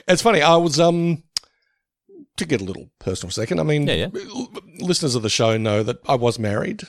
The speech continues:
Speaker 1: Uh,
Speaker 2: Yep.
Speaker 1: my ex-wife and I remain pretty friendly. I mean,
Speaker 2: Yep.
Speaker 1: my line is that, you know, we split up so we could stay friends. And, you know, she's remarried now. The, her,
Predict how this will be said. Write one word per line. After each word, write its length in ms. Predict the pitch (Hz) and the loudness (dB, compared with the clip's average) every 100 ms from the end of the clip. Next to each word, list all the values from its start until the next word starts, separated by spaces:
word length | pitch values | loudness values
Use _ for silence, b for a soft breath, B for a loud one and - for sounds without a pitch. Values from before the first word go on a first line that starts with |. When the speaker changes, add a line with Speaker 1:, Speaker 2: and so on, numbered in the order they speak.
| - | -14
Speaker 1:
Uh, 460 | - 110 110 113 113 | -6 -2 0 0 -2
Speaker 2:
Yep. 60 | - | -2
Speaker 1:
my 220 | 117 113 | 0 2
ex-wife 400 | 113 - 120 110 | 2 0 -2 0
and 80 | 113 | 0
I 100 | 110 | 0
remain 460 | 107 104 104 104 104 b b b _ | 0 -2 -2 -4 -10 b b b _
pretty 160 | - - | -2 -2
friendly. 440 | - 92 82 180 | -2 -6 -6 -6
I 20 | |
mean, 380 | - 131 120 117 | -2 -2 -2 -4
Speaker 2:
Yep. 120 | 120 - | -8 -8
Speaker 1:
my 140 | 95 | -4
line 280 | 101 104 107 | -2 -2 0
is 120 | 104 | -2
that, 140 | - - | -4 -8
you 60 | |
know, 80 | 107 | -6
we 100 | 104 | -4
split 260 | - 120 104 | -6 -4 -6
up 100 | - | -4
so 120 | 107 | -6
we 80 | 101 | -6
could 100 | - | -8
stay 180 | 101 | -8
friends. 360 | 101 196 87 - - B B B B B B B B B _ | -4 -4 -4 -10 -18 B B B B B B B B B _
And, 420 | 113 117 113 - - | -2 -2 -2 -6 -6
you 100 | - | -2
know, 60 | 143 | 0
she's 260 | - 190 | 0 0
remarried 520 | 175 165 135 127 127 120 | 2 4 4 4 2 2
now. 420 | 123 127 123 120 | 0 2 2 0
The, 220 | 104 101 | -2 -2
her, 380 | 104 110 107 | -2 0 0